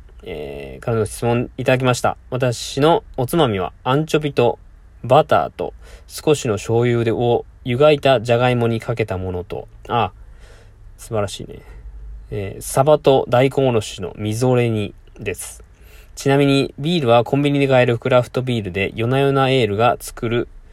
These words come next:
インドの青鬼です。三代目認定ですよね。笑い。すみれさん、にぎわいイベ、とっても応援してます。天気悪くてもガンバだよ。笑い。」ありがとうございます。えー、もう決定ですね。三代目決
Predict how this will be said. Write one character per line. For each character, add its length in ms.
イ 100
ン 140
ド 120
の 220
青 260
鬼 120
で 140
す。 340
三 320
代 180
目 400
認 260
定 220
で 140
す 180
よ 80
ね。 220
笑 300
い。 100
す 160
み 80
れ 100
さ 160
ん、 240
に 160
ぎ 140
わ 100
い 140
イ 20
ベ、 240
と 100
っ 40
て 100
も 160
応 80
援 80
し 40
て 60
ま 120
す。 180
天 220
気 140
悪 160
く 60
て 100
も 180
ガ 120
ン 120
バ 80
だ 80
よ。 220
笑 300
い。」 80
あ 80
り 60
が 60
と 20
う 20
ご 20
ざ 60
い 40
ま 120
す。 480
え 400
ー、 40
も 240
う 20
決 180
定 60
で 80
す 100
ね。 240
三 300
代 160
目 100
決 180